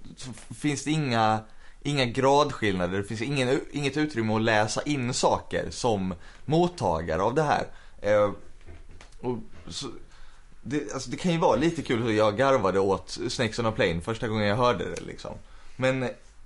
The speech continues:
men om någonting ska ha ett konstnärligt värde på riktigt, och då, eh, då menar jag ändå att, liksom, Twilight kan ha ett konstnärligt värde även om det inte är så bra filmer. Det har vi pratat om tidigare. <laughs> Men,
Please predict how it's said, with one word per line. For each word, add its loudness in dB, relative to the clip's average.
men 2
om 2
någonting 2
ska -2
ha 6
ett -2
konstnärligt 0
värde 2
på -2
riktigt, -4
och 2
då, 6
eh, 2
då 0
menar 4
jag 6
ändå 4
att, -2
liksom, -2
Twilight 2
kan 0
ha 2
ett -8
konstnärligt -2
värde 4
även 2
om -2
det -2
inte -6
är -4
så -6
bra 0
filmer. -2
Det -6
har -4
vi -6
pratat -2
om -4
tidigare. -4
<laughs> -18
Men, -2